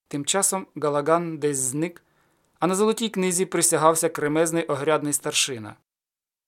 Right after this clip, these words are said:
"А це горлач, басурмак", почули лека. Старшина припинив читати присягу, немов захлинувся, і кинув гострий погляд на Остапа.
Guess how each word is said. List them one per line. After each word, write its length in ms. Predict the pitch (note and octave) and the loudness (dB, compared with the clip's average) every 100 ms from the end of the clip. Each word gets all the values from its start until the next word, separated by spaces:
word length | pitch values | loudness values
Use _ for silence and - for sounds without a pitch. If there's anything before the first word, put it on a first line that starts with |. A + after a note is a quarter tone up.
| _ _ _ _ - | _ _ _ _ -10
"А 140 | B2 | -8
це 340 | - E3+ E3+ - | -2 -2 -2 -4
горлач, 640 | C3+ F3+ G3 D3 A2 - _ _ - | -6 -4 2 0 0 -10 _ _ -10
басурмак", 680 | C3 - F3 F3 D#3+ - - _ _ _ _ _ _ _ _ _ _ _ | -2 0 0 2 2 0 -16 _ _ _ _ _ _ _ _ _ _ _
почули 420 | B2+ A#2 C3+ C3 | -8 -4 -4 -4
лека. 400 | B2 A2+ - A2+ _ _ _ _ | -6 -10 -12 -16 _ _ _ _
Старшина 500 | - - D3 G3 F#3 | -6 -2 0 2 0
припинив 420 | F3 D3+ D#3 D#3+ | 0 -4 0 0
читати 440 | - C#3+ D#3 D3+ C#3 | -2 -2 -2 -2 -6
присягу, 460 | B2 - E3 D#3+ | -4 0 0 0
немов 400 | E3 E3 F#3 G3 _ _ - | 0 0 0 -2 _ _ -4
захлинувся, 800 | D3+ E3 F#3 F3 B2+ G#2+ A#2 A2+ _ _ - | -2 0 0 0 -4 -6 -10 -14 _ _ -16
і 80 | |
кинув 340 | D3+ G3 F#3+ E3 | -8 -4 -2 0
гострий 300 | D#3+ D#3+ D#3 | 0 -2 -6
погляд 360 | - C3+ C#3+ | -6 -6 -6
на 100 | C3+ | -8
Остапа. 520 | C3+ - - A2+ - | -8 -6 -4 -6 -6